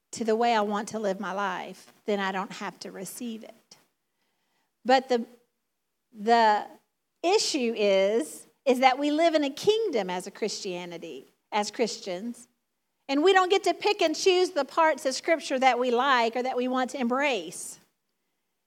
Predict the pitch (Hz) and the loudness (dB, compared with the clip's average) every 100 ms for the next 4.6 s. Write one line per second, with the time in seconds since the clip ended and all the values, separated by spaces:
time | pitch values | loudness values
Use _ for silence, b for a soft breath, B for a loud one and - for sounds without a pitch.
0 | _ _ 277 320 294 302 339 370 320 294 | _ _ 2 6 8 6 6 4 4 4
1 | 294 285 277 - 214 151 120 202 - _ | 4 2 -2 -6 -6 -6 -10 -12 -18 _
2 | _ _ _ _ _ _ _ _ _ _ | _ _ _ _ _ _ _ _ _ _
3 | _ _ _ _ _ _ _ - 285 320 | _ _ _ _ _ _ _ -2 0 2
4 | 330 - - - - | 0 -2 -10 -10 -12